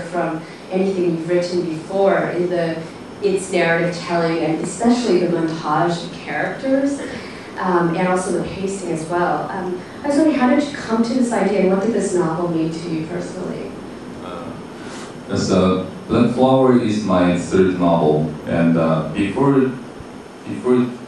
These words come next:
Speaker 2: this novel, so I didn't write, uh, historical fiction. So, so back then, so my audience, uh, so told me, uh, "Oh, we didn't expect, uh, you,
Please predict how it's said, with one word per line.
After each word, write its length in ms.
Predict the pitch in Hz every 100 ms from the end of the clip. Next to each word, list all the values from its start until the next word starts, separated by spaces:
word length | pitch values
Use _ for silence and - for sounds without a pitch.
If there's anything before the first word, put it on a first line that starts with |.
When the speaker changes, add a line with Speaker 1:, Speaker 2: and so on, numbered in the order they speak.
| - - - - - - -
Speaker 2:
this 240 | 110 107
novel, 460 | 117 - - 80 78
so 340 | - 90 - 85
I 200 | 87 90
didn't 520 | 98 107 92 85 78
write, 400 | 90 87 87 82
uh, 100 | 80
historical 680 | - - - - 78 82
fiction. 480 | - - 92 80 76 76 - - -
So, 580 | - - 175 170 170 170 - - - - - - -
so 160 | - 90
back 300 | 92 92 104
then, 340 | 104 101 90
so 160 | 82 92
my 340 | 85 82 85
audience, 600 | 98 101 95 90 87 82
uh, 560 | 85 82 80 78 76 78 - - - - - - -
so 460 | - - - 254 247 247 - - - - -
told 280 | - 87 82
me, 220 | 85 82
uh, 520 | 82 80 87 85 78 -
"Oh, 320 | 87 87 78 85
we 140 | 90
didn't 240 | 90 87
expect, 520 | 82 - 82 80 78 -
uh, 260 | 73 76 78
you, 400 | 80 78 78